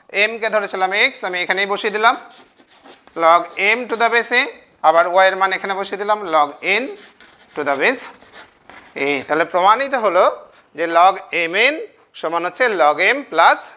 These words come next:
log n and vice versa is also true। অঙ্ক যখন করব আমরা, যদি গুণ থেকে যোগে যেতে হয় সেখানে যাব, আবার কখনো কখনো যোগ থেকে গুণে আসতে পারবো।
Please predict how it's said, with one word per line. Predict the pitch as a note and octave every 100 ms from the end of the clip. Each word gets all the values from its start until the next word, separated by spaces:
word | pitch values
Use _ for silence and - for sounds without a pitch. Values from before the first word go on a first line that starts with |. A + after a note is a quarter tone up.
| - D3
log | D#3 F#3+ A#3
n | D3+ D#3 _ _ - D#3
and | G3+ G#3
vice | F3 A3 A3
versa | A#3 A#3 G#3+ G#3
is | G#3+ F3+
also | F#3+ A#3+ A3+
true। | - D3+ G#2 _ _ -
অঙ্ক | E3+ F3+ A3
যখন | A3+ A#3 A3+
করব | A3 A3+
আমরা, | A3 A#3+ G3+
যদি | G3 G#3
গুণ | G3 G#3+ G#3
থেকে | G#3+ G3
যোগে | F3 F3 F#3+
যেতে | F#3 A3 A3
হয় | A#3 C4+ - _ -
সেখানে | F#3 G3+ G#3+ A3
যাব, | A3+ C4+ - - -
আবার | D#3+ F#3+ G#3
কখনো | G3+ A3 A#3+ A#3+
কখনো | A3 B3 B3
যোগ | F#3+ F#3 -
থেকে | F3 B3+ A#4 - _ - C3
গুণে | E3 E3+
আসতে | D#3+ -
পারবো। | C#3